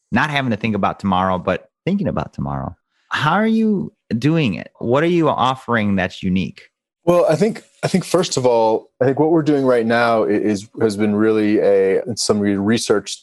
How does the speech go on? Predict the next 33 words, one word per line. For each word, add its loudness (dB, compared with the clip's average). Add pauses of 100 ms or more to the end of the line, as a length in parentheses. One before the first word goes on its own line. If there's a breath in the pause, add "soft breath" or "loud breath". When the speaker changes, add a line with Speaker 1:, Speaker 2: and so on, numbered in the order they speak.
(120)
Speaker 2:
to 0
help 0
us 0
understand, 0 (140)
um, 0
the 0
requirements -2
for 0
what 0
we -2
ultimately -2
want -2
to -4
do. -6
But 2
what's 0
unique 0
about 2
us 0
right 2
now 2
is, 0
um, 0
fair-, 2
I -2
can -6
fairly 2
confidently -2
say 0
that 2 (560)
we 2
can -2
gather 4